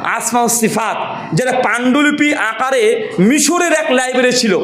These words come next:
মিশরক লাইব্রেরিতে। পরবর্তী সময়তে শেখ আলবানী রাহিমাহুল্লাহ তার তদারকিতেই তিনি ওটাকে প্রথম তিনি তাহকিক করেন। তারপরে এখন মাকতাবায়ে সামলাতে অ্যাভেলেবল হয়ে গেছে। ওই হা-, ওই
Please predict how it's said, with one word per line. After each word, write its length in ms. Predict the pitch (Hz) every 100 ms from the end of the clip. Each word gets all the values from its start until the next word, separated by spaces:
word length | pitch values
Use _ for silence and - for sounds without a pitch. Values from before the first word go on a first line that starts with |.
| - - - - -
মিশরক 380 | 208 226 277 269
লাইব্রেরিতে। 680 | 233 233 233 233 185 - - - -
পরবর্তী 360 | 254 254 285 302
সময়তে 460 | 285 269 269 277
শেখ 200 | 254 262
আলবানী 340 | 262 233 247 254
রাহিমাহুল্লাহ 640 | 254 254 233 247 254 269 - - - - -
তার 120 | 226 226
তদারকিতেই 960 | 226 240 247 262 269 269 277 294 277 285
তিনি 220 | 269 269
ওটাকে 400 | 240 226 240 262
প্রথম 540 | 262 247 254 226 226
তিনি 420 | 247 233 233 226 - - - -
তাহকিক 360 | 202 - 180 -
করেন। 500 | 262 269 277 - - -
তারপরে 180 | 247
এখন 180 | 247 247
মাকতাবায়ে 420 | 226 233 240 254
সামলাতে 440 | 240 247 240 240 247
অ্যাভেলেবল 420 | 226 226 226 226
হয়ে 180 | 214 226
গেছে। 380 | 214 208 170 - - - -
ওই 240 | 320 381
হা-, 500 | 330 233 240 - -
ওই 260 | 311 311